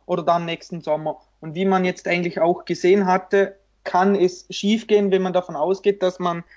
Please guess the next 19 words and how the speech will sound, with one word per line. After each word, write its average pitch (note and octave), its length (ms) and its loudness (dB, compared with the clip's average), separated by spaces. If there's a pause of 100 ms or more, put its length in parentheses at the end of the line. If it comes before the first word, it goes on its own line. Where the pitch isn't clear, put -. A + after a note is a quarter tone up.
(360)
ja, E3 420 0 (100)
nichts A3+ 440 -2
macht, G#3+ 420 0 (480)
wartet G#3 600 0
und F#3+ 180 -6
dann F3+ 120 0
im F3+ 80 -4
nächsten F#3 300 -8
Sommer F3+ 360 -4 (180)
sicherlich F#3+ 420 -2
einen E3+ 160 -2
Spieler F#3 300 -2
bekommt. F#3 420 -2
Das G3 140 -2
ist F#3+ 100 -4
jetzt E3+ 160 -8
bei F3 80 0
den E3 160 -4
Lakers, F3 480 0